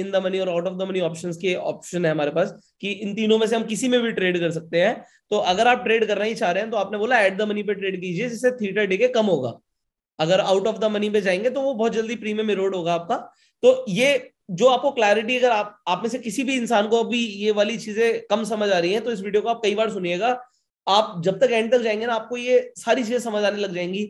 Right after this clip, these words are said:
कि किस तरीके से ये option trading का concept काम करता है। तो सर, आपने एक answer तो बहुत बढ़िया दिया कि भैया जो लोग कह रहे हैं हमारा loss हो रहा है, तो आपने बोला एक biggest mistake जो लोग करते हैं वो ये है कि वो out of the money options में trade कर लेते हैं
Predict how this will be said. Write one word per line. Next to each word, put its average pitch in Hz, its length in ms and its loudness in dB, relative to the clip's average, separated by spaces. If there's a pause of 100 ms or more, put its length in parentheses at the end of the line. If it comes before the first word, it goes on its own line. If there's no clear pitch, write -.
(220)
कि 190 60 -14
किस 262 340 -2
तरीके 226 380 4
से 226 560 2
ये 185 360 -2
option 185 320 -2
trading 208 240 0
का 220 60 -2
concept 190 340 -4
काम 175 220 0
करता 143 260 -6
है। 127 140 -10 (380)
तो - 80 2
सर, 294 280 4
आपने 214 400 2
एक 254 340 2
answer 233 320 0
तो 254 100 0
बहुत 190 220 -2
बढ़िया 190 260 2
दिया 165 220 0 (600)
कि 190 80 -6
भैया 220 220 2
जो 208 220 0
लोग 233 240 2
कह 196 100 0
रहे 202 120 0
हैं 220 80 0
हमारा 202 240 0
loss 185 480 0
हो 185 80 -4
रहा 185 100 -2
है, 196 60 -8
तो - 60 -4
आपने 196 240 -4
बोला 202 200 -2
एक 185 160 -2
biggest 269 360 0
mistake 220 360 -2
जो 202 140 2
लोग 196 240 -2
करते 165 300 2
हैं 220 260 2 (260)
वो 214 80 2
ये 220 200 4
है 214 160 4
कि 226 160 -8
वो 254 360 4
out 240 240 0
of 214 120 -2
the 233 100 0
money 226 200 -2
options 214 260 -10
में 214 160 -2
trade 196 240 0
कर 190 160 0
लेते 165 320 0
हैं 220 340 0